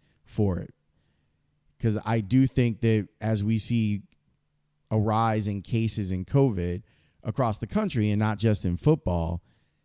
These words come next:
that you better have a, a plan in place in case that date doesn't work, and that date not working because you, you needed extra weeks, which also makes me wonder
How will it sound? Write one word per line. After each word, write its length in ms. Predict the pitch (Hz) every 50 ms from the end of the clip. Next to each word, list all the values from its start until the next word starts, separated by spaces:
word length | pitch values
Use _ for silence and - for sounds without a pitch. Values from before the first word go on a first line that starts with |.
| _ _ _ _ _ _ _ _ _ _
that 140 | - 92 107
you 140 | 101 98 101
better 420 | 90 80 120 120 123 135 147 147
have 480 | 143 131 131 127 127 127 123 123 113 113
a, 260 | 110 104 120 113 104 -
a 80 | 107
plan 500 | 107 - - - 135 127 123 123 123 123
in 220 | 117 113 117 117 110
place 680 | - 123 123 110 98 90 - - - - - - - _ _ _ _ _ _ _ _ _ _ _ _ _ _ _ _ _ _ _ _ _ _ _ _ _ _ _ _
in 160 | 113 113 110
case 360 | - - 135 131 131 120 -
that 280 | - 127 117 117 110 95
date 320 | 127 123 127 120 85 -
doesn't 360 | - 117 110 113 107 110 -
work, 360 | 104 107 117 107 95 - - - -
and 160 | 101 101 107
that 220 | 104 101 98 90
date 260 | - 120 117 117 98
not 300 | 95 117 117 107 92 90
working 680 | 101 101 117 123 110 - 110 101 95 95 90 92 87 - - _ _ _ _ - 80
because 920 | 80 104 98 - - - 123 143 143 139 120 98 92 87 85 85 - - - _ _ _ _ _ _ _ _ _ _
you, 240 | 101 95 104 113 113
you 340 | 110 95 101 98 104 123 120
needed 340 | 120 120 117 117 110 107
extra 360 | - 110 117 - - - 110 104
weeks, 440 | 117 147 135 101 - - - -
which 360 | - 107 104 110 - - - -
also 360 | - 120 131 160 156 - 156 131
makes 280 | 123 120 117 - -
me 140 | 120 113 107
wonder 560 | 107 107 113 113 110 104 110 104 104 104 104